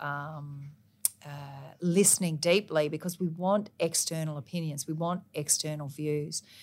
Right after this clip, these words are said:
uh, and, and, and maybe some of the things don't happen, but we listen deeply.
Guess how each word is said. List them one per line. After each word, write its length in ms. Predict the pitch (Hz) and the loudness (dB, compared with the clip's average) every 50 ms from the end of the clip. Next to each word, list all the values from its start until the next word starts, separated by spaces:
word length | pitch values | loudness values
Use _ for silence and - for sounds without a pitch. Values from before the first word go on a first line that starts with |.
| - - - - - - | -20 -20 -20 -20 -6 0
uh, 520 | - 180 175 170 175 165 165 165 165 - - - | 2 4 4 4 4 2 2 0 0 -2 0 2
and, 460 | - 214 208 208 208 208 202 - - - - - _ _ _ _ _ | 6 6 6 6 6 4 2 0 -2 -4 -10 -20 _ _ _ _ _
and, 220 | 214 240 240 220 - - _ - - | 6 6 6 6 2 -2 _ 0 4
and 180 | 220 233 233 233 | 6 8 8 10
maybe 420 | 240 247 277 262 247 220 - - | 8 6 6 4 2 -2 -2 -2
some 200 | 214 - - 247 240 | 2 4 6 8 8
of 60 | 220 | 6
the 80 | 220 214 | 4 2
things 200 | - 220 214 208 | 2 2 2 2
don't 160 | 214 196 190 | 2 0 0
happen, 500 | 185 262 285 - - 170 151 165 160 165 - | -2 -6 -8 -6 -6 -4 -4 -4 -6 -4 0
but 220 | - 165 - - | 2 2 2 0
we 100 | 180 165 160 | 0 -2 0
listen 260 | 156 160 156 - 151 | 2 2 2 0 0
deeply. 560 | 151 147 143 160 160 - - - - - - | -4 -6 -6 -8 -8 -10 -10 -10 -10 -12 -14